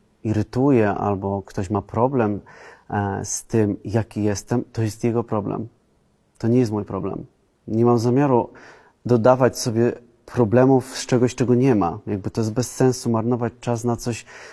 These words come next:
co jest zupełnie oczywiste i przykro mi jest tylko z tego powodu, że ktoś może tego nie rozumieć i ktoś w ogóle zużywa swoje życie na to, żeby,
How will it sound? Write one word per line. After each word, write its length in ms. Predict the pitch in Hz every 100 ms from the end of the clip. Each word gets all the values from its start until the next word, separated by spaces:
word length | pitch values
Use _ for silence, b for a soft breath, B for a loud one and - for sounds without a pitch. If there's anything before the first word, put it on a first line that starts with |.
| B
co 120 | -
jest 180 | 120 101
zupełnie 460 | 110 - 127 127
oczywiste 760 | 107 117 113 113 113 - 127 139 - B B B -
i 60 | 107
przykro 480 | - 143 135 147
mi 120 | 139 131
jest 220 | 123 -
tylko 500 | 120 - 120 120 - - _
z 160 | - -
tego 220 | 131 110
powodu, 560 | - 110 107 107 131 143 -
że 160 | 101 107
ktoś 260 | - 117
może 200 | 113 113
tego 200 | 110 110
nie 120 | 113 113
rozumieć 560 | 110 107 104 120 - -
i 80 |
ktoś 440 | - - 127 120 117
w 100 | 123
ogóle 400 | 107 117 117 -
zużywa 580 | 113 117 117 113 131 127
swoje 1000 | 110 - - - - - - 120 131 127
życie 380 | 107 123 120 131
na 140 | 120
to, 140 | 120 120
żeby, 340 | 120 120 120